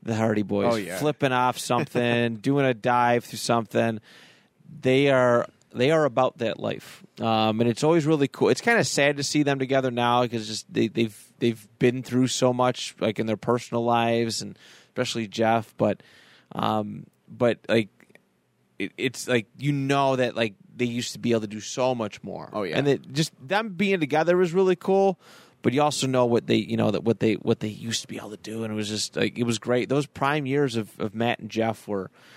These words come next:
Speaker 1: um, were tremendous. Team Extreme, them and Lita, and, uh, yeah, what a great squad! What a great squad! What, I mean, just, like, they were the, they were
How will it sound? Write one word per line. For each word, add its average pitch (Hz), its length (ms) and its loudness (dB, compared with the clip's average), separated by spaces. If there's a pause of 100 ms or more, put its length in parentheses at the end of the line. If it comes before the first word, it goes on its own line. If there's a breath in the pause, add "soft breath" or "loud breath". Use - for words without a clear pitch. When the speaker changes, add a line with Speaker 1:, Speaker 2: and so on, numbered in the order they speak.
(300 loud breath)
Speaker 1:
um, - 480 -4 (280)
were 123 160 2
tremendous. 113 500 -4
Team 135 260 -4
Extreme, 123 500 -2
them 120 240 0
and 107 160 -8
Lita, 117 400 0 (500 loud breath)
and, 107 380 0
uh, 104 380 0 (640)
yeah, 127 180 -4
what 120 160 2
a 147 60 2
great 123 240 2
squad! 104 440 0 (260)
What 127 180 2
a 131 40 0
great 117 260 2
squad! 98 440 -4
What, 151 320 0
I 123 60 0
mean, 131 260 0
just, 120 240 -4 (1400)
like, 117 360 -6
they 127 140 4
were 123 180 6
the, 110 160 0 (1400 soft breath)
they 151 200 2
were 165 500 4